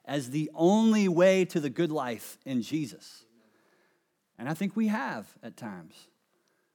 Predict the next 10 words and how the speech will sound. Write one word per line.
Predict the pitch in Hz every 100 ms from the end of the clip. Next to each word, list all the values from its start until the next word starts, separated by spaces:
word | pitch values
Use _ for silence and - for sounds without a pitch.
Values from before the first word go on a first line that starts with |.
| _ _ _
I | 127
think | 170
the | 160
church | 180 175
has | 180
done | 156 185 190
that. | 117 - - _ _ _ _ _ _ _ _ _ _ _ _ _ _ _ _ -
We've | 127
made | 160 160
singleness | - 214 220 151 135 -